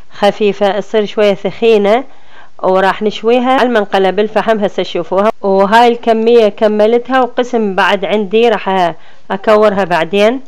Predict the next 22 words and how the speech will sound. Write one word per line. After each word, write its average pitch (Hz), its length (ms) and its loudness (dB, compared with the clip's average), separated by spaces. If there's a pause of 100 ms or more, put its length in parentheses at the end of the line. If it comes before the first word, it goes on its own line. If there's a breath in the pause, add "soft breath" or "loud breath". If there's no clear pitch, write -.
هنا 214 220 2
حضرت 214 520 0
هاي 214 180 4
الزلاطة، 190 720 0 (320 soft breath)
عندي 202 220 4
واحد 226 260 4
حبة 208 380 0
بصل 214 260 0
صغيرة 220 440 0
الحجم، 180 400 -4
قطعتها 196 840 -2
إلى 196 180 2
شرائح 202 600 0
جوليان، 202 500 2 (760 soft breath)
وضفت 185 460 -2
لها 190 500 0
رشة 208 440 0
سماق، 208 540 0 (800 soft breath)
ونص 226 300 -2
ملعقة 190 480 -2
شاي 202 320 0
ملح، 214 500 2